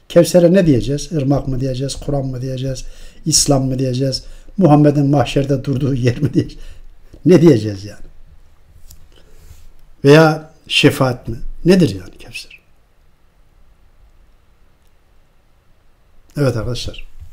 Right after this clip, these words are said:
bunu böylece anlatmış oldum sizlere. Ee, bunun anlaşılmamasının yegane sebebi dediğim gibi,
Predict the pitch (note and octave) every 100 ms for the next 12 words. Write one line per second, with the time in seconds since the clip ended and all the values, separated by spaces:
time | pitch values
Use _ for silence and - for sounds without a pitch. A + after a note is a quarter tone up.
0 | - - A#2+ A2 D3 - - - - -
1 | - - - - - - - - - -
2 | B2+ A2+ G2 G#2 A#2+ C#3 - - - A#2+
3 | A2 - B2 A#2 - - - G#2+ G2+ A#2+
4 | A#2+ - A2 F#2+ G#2 G#2+ C3 - _ _
5 | - - - _ _ _ _ _ _ _
6 | _ _ _ _ _ _ _ _ _ _
7 | _ _ _ _ _ _ _ _ _ _
8 | _ C#3 A#2 A2+ A2 A#2+ D3 C#3+ A#2+ B2
9 | C3 - D#3+ A#2+ A2+ - B2+ D3+ - _
10 | - C3+ D#3 C3 A#2 G#2+ - B2+ A#2+ A2
11 | C3 A#2+ A2 B2 A2+ G2+ C3 D#3+